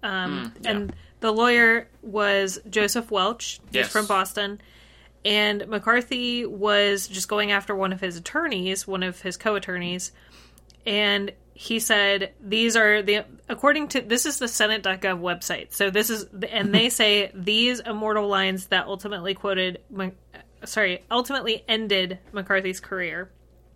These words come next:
Speaker 1: Quote, "Until this moment, Senator, I think I never really gauged your cruelty or your recklessness." When McCarthy tried to continue his attack, Welch angrily interrupted, "Let us not assassinate this lad further, Senator. You have done enough. Have you no sense of decency?"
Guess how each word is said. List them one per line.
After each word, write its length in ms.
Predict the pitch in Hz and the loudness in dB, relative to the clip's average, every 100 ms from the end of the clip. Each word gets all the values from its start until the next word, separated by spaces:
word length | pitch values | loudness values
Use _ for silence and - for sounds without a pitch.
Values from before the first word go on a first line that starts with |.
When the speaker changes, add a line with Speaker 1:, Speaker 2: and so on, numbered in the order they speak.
| _ _ _ - | _ _ _ -20
Speaker 1:
Quote, 360 | - 220 202 - - - - _ | 0 2 2 -2 -12 -20 -20 _
"Until 260 | 220 220 269 | -6 2 2
this 240 | 277 277 | 4 2
moment, 260 | 247 226 208 | 2 0 2
Senator, 460 | 233 208 202 196 185 | 2 4 4 4 4
I 80 | 196 | 0
think 220 | 226 247 | -2 0
I 100 | 247 | 0
never 280 | 220 208 214 | 2 2 2
really 260 | 196 196 180 | 0 0 0
gauged 360 | 185 185 - | -2 -2 -4
your 120 | 196 | -6
cruelty 540 | 175 - 202 196 208 190 | -6 -4 -2 -2 -2 -2
or 120 | 190 | -2
your 160 | 180 180 | -2 0
recklessness." 760 | 185 175 175 - 127 - - - - - _ - | -2 -4 -12 -12 -12 -12 -14 -16 -20 -20 _ -2
When 180 | 208 | 0
McCarthy 480 | 214 226 226 226 262 | 0 2 2 2 0
tried 260 | 247 233 220 | 0 2 2
to 60 | |
continue 400 | 233 214 220 208 208 | -2 -4 -4 -4 -4
his 160 | 190 | -6
attack, 460 | 180 - 185 170 - | -4 0 2 2 0
Welch 240 | 202 196 - | -2 -2 -4
angrily 400 | 220 226 214 196 | -4 0 0 0
interrupted, 640 | 190 190 180 185 180 - | -2 0 0 0 -4 -4
"Let 220 | 214 233 262 | 2 4 4
us 160 | - | 0
not 200 | 233 226 | 0 2
assassinate 600 | 220 214 196 - 196 185 | 2 2 0 0 -4 -2
this 200 | 190 180 | -2 -2
lad 220 | 190 180 | 0 0
further, 320 | - 190 175 175 | 0 -2 -2 -4
Senator. 480 | - 175 175 175 | -4 -4 -2 -4
You 200 | 175 208 | -4 -2
have 160 | 214 190 | -2 0
done 160 | 208 196 | 0 0
enough. 340 | 185 165 165 | 0 -2 -4
Have 280 | - 196 190 | -2 0 0
you 100 | 196 | 0
no 160 | 180 175 | -2 -4
sense 280 | 185 180 180 | -4 -8 -10
of 120 | 180 | -12
decency?" 640 | - 180 - 190 - 208 | -12 -12 -14 -14 -14 -14